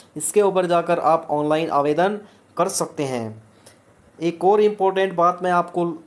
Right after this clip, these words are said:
last में बता देता हूँ, जो कि यह important बात है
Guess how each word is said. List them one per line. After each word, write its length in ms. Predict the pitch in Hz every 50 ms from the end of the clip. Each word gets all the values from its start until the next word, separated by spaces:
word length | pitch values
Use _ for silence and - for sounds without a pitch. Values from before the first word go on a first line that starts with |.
| - 135
last 380 | 143 147 151 160 156 - -
में 100 | 175 175
बता 240 | 151 147 143 151 160 175
देता 200 | 180 180 185 185
हूँ, 280 | 180 185 190 196 196 190 - - _ _ - _ - 143
जो 120 | 156 175
कि 260 | 175 175 190 175 147 117 - - _ _ _ _ _ _ _ - -
यह 200 | 131 135 156 208
important 600 | 226 220 208 208 185 185 175 175 175 170 170 156
बात 220 | 151 151 156 151 156
है 160 | 139 123